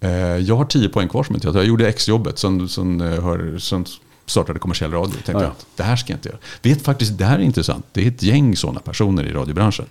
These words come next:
Speaker 2: Mm.
Speaker 1: Min, eh, våran programdirektör på, på, eh, Viaplay, Ina Jönsson, som fick hederspris på Radiogalan nu senast,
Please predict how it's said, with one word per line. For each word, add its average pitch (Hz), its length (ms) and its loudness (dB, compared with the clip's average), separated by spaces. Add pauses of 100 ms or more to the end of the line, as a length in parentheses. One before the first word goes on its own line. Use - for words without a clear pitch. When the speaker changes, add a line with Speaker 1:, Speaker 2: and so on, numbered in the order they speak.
Speaker 2:
Mm. 82 180 2 (300)
Speaker 1:
Min, 85 340 2
eh, 76 380 -2
våran 85 220 0
programdirektör 92 720 0
på, 87 380 -6
på, - 400 -8 (200)
eh, - 140 -8
Viaplay, 123 640 -2
Ina 82 200 0
Jönsson, 98 480 0 (720)
som 71 540 -2
fick - 480 -10
hederspris 80 380 -2
på - 100 -4
Radiogalan 127 600 -2
nu 101 100 -2
senast, 92 260 0